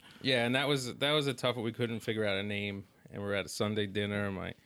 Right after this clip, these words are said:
everyone's trying to come up with names. My dad jumps up, he's like,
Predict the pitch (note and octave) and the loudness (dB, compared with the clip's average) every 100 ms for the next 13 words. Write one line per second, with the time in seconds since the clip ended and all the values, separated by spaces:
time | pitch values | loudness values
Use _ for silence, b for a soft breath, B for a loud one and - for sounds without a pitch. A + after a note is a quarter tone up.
0 | b b b b - G#2+ A2 G#2 - G#2 | b b b b 0 2 2 0 -2 -2
1 | G#2 G2+ - G#2 - - A#2 C3+ B2+ A#2+ | -2 -4 -6 -8 -8 -6 0 2 2 0
2 | A#2 A2 G2+ A2 G#2+ G2+ G#2 G#2 - A2 | 0 -2 2 2 2 0 -2 -2 0 0
3 | G#2+ G#2 G#2 G2 | 2 -2 0 -2